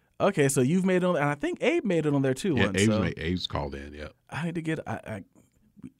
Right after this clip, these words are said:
Speaker 1: keep it going, keep it going. I gotta find a reason to get on.
Speaker 2: <laughs>
Speaker 1: Um, so yeah, but yeah, leave us a, leave us a review. Um, we love to hear from, you know, from people. Yeah.
Speaker 2: Yeah.
Speaker 1: You can't leave reviews on Spotify, can you?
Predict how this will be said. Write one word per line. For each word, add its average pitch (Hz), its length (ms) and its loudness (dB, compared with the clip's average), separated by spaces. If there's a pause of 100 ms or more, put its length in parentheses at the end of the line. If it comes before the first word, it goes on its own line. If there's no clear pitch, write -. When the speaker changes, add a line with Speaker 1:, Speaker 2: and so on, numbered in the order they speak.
Speaker 1:
keep 123 240 -4
it 135 80 -2
going, 180 260 6
keep 151 180 0
it 165 60 -4
going. 202 460 6
I 131 100 4
gotta 143 180 10
find 160 220 10
a 165 60 10
reason 170 160 8
to 175 40 8
get 190 160 8
on. 196 300 8 (460)
Speaker 2:
<laughs> - 400 -12
Speaker 1:
Um, 123 560 8 (720)
so - 160 6
yeah, 226 260 10
but 147 240 8
yeah, 170 140 10
leave 156 220 8
us 180 120 2
a, 135 160 4
leave 151 300 6
us 180 160 2
a 180 60 2
review. 165 560 2
Um, 107 480 2 (340)
we 143 100 4
love 180 200 6
to 139 100 2
hear 156 140 2
from, 110 280 -2
you 113 100 -2
know, 107 220 -2
from 107 360 -12 (280)
people. 123 320 -8 (960)
Yeah. 101 220 -10
Speaker 2:
Yeah. 120 200 -2 (320)
Speaker 1:
You 240 80 2
can't 254 200 2
leave 165 140 6
reviews 110 240 2
on 98 100 -4
Spotify, 101 440 -8
can 107 160 -6
you? 110 120 -6